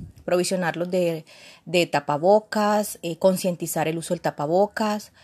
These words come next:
eh, el, el alcohol, el antibacterial, deben mantenerlo.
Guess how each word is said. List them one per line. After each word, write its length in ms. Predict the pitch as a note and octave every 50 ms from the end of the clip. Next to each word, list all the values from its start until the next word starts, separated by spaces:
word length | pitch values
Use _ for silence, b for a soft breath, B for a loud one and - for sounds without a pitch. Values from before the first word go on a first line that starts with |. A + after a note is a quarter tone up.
| b b b b b b b
eh, 1080 | - F3 E3+ E3+ E3 D#3+ D#3+ D#3+ D#3 D#3 D3+ D3+ D3+ D3+ D3+ D3+ D3+ D3+ D3 D3 C#3 - _ _ - - - - -
el, 240 | - F3+ F3 F3 E3
el 140 | D3+ F3 E3
alcohol, 460 | D#3+ D#3+ D3+ _ - F#3+ F#3+ G3+ G#3
el 100 | G#3 G3
antibacterial, 800 | F3 F3 - D#3 D#3 C#3+ - - E3 D#3 D#3 E3 E3+ F3 G3 G#3
deben 260 | F#3 F3+ E3+ F3+ F#3
mantenerlo. 680 | F3+ F3+ F3+ - E3 D#3 D#3 E3+ F3+ G3+ G3+ A3 A#3+ A#3+